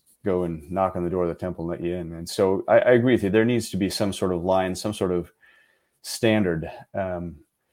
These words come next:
does that make the, uh, an individual called to a, a prophetic position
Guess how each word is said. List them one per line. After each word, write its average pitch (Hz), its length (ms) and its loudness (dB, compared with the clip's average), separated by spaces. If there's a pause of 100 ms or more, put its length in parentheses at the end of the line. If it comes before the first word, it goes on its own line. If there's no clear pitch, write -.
(120)
does 98 140 -4
that 110 260 6
make 107 360 2
the, 98 140 -8 (100)
uh, 98 260 0
an 104 120 -2
individual 107 540 2
called 113 420 4
to 98 260 -2
a, 92 140 -4
a - 20 -8
prophetic 104 480 -2
position 95 640 -4